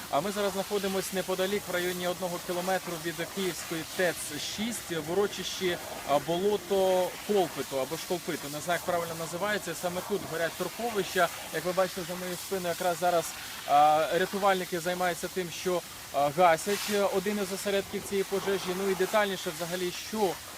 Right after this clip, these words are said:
що і як довго тут горить, я розпитаю, м, е, поруч зі мною стоїть спікер, це Ігор Шарий, заступник начальника Головного управління, а, Держслужби з надзвичайних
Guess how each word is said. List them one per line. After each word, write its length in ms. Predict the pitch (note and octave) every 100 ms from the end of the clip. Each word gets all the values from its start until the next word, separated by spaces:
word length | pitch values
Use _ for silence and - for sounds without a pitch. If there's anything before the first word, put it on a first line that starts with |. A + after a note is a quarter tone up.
| - -
що 200 | G#3+ F#3
і 80 | D#3
як 180 | D#3+ F#3+ E3+
довго 240 | G3+ E3 D#3
тут 80 | E3 D#3+
горить, 240 | G3+ G#3
я 100 | F3+
розпитаю, 520 | F3+ - F3+ F#3+ F#3+
м, 80 | F3+ D3+ - C#3+ C#3+ C3
е, 80 | D3 C#3+ C#3+
поруч 220 | G3 F#3
зі 100 | E3
мною 220 | G3 F#3 C#3+
стоїть 280 | - F3
спікер, 360 | - A3+ A3+ F3 -
це 60 | F3+ F#3+
Ігор 200 | F#3+ F#3 -
Шарий, 280 | F#3+ D3+ B2
заступник 400 | C#3 - G3+ F#3 D#3
начальника 440 | D#3+ G3 F#3 F3
Головного 480 | D3+ F3+ F#3 F#3 D#3+
управління, 560 | D#3 D#3+ E3+ F3 D#3+ C#3+ - - -
а, 100 | C#3+
Держслужби 520 | D3 F#3 - G3 E3+ D#3
з 40 | D#3+
надзвичайних 560 | E3 E3+ - E3+ D#3+